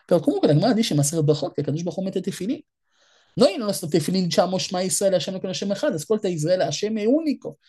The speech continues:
Invece lui che dice? Dice, lui scrive nella sua tefilin, Mi Ke'amcha Israel, Goy Echad.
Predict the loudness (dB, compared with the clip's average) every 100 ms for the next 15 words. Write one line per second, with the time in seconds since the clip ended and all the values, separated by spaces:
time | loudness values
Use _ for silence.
0 | _ -2 2 2 2 2 2 2 2 2
1 | 0 0 -6 _ _ _ _ _ _ -8
2 | -4 0 2 0 -4 -4 -2 0 0 0
3 | -2 0 -4 -6 -6 -2 0 0 0 -2
4 | -2 0 -2 -4 -6 -4 -4 -4 -2 2
5 | 4 4 2 0 0 0 0 -2 -4 -10
6 | -14 -14